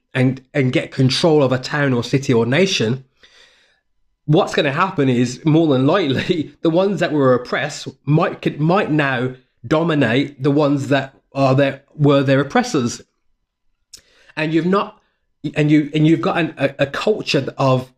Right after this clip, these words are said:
that is not compassionate or loving or forgiving. Therefore, whoever's on top, whoever's the ruling class, Nietzsche's, Nietzsche would, philosophy would support the ruling class of whoever it is.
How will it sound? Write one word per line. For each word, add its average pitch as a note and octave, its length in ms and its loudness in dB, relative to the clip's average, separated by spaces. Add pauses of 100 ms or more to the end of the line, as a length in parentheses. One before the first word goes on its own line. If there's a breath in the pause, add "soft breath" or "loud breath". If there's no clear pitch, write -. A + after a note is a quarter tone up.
that C#3 260 -4
is C3+ 280 -2
not E3+ 240 0
compassionate C#3+ 600 -2
or C3+ 120 2
loving C3+ 380 2
or C3 100 0
forgiving. C3 680 -2 (400 soft breath)
Therefore, D#3+ 560 0
whoever's F3+ 440 2
on B2 160 -2
top, A2 380 -6 (500)
whoever's F3 440 2
the C#3 60 -2
ruling C#3 380 4
class, - 320 -4
Nietzsche's, C#3+ 640 2 (260)
Nietzsche D3+ 440 0
would, B2 580 -4
philosophy C#3 540 -2
would B2+ 140 2
support C#3 440 0
the C#3 100 -2
ruling A#2+ 360 2
class - 420 -6 (440)
of C3 160 -4
whoever C#3 500 2
it C3 100 0
is. G3 360 0